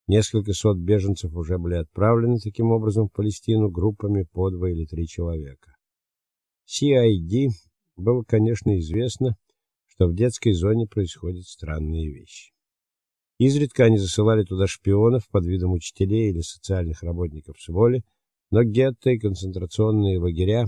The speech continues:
научили детей держ-, держать язык за зубами, и по истечении двух-трёх дней шпионов обычно разоблачали. Ари закончил осмотр детской зоны зданием школы.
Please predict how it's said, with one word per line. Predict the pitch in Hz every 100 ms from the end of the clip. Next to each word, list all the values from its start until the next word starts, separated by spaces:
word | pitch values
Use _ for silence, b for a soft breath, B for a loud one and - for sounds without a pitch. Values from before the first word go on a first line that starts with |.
| 80 80
научили | 85 87 - 110 98
детей | 87 85 101 101 92
держ-, | 82 95
держать | 92 92 80 98 87
язык | 90 82 90
за | 82 82
зубами, | 78 82 98 123 127 - _ _ _ _
и | 127 131
по | 120
истечении | 113 - 92 123 120 110
двух-трёх | 87 101 107 - 98 82
дней | 82 120 131
шпионов | - 95 101 117 -
обычно | 76 85 92 -
разоблачали. | 98 95 90 92 - 85 64 _ _ _ _ _ _ _ _ _ _ _ _ 107
Ари | 139
закончил | 131 113 - 123 - 110
осмотр | 92 98 107 104 98
детской | 90 85 - 85
зоны | 80 107 123 131
зданием | 98 82 98 101 101
школы. | 98 - - 71 -